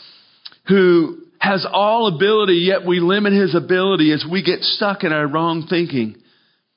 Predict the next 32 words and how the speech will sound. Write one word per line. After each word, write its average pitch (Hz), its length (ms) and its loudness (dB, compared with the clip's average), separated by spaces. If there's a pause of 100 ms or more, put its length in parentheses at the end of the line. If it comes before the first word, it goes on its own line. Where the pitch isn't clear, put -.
(280)
and 151 100 0
our 156 120 0
wrong 160 320 0
actions, 151 600 -4
or 170 160 2
even 190 640 0
possibly 175 580 -2
our 135 140 -2
lack 135 340 -4
of 127 100 -6
actions. 101 540 -10 (1700)
See, 190 100 4
Jesus 233 420 0
is 202 160 0
able, 190 400 0
but 151 140 0
experiencing 208 640 -2
the 190 80 0
miraculous 170 720 -2
often 190 420 0
hinges 175 500 0 (460)
on 147 160 0
our 156 260 -2
response. 151 640 -2
We 233 120 2
can 254 140 2
allow 220 320 0
our 170 120 2 (100)
thinking 233 380 0
to 226 80 0
keep 208 340 -6
us 196 300 -2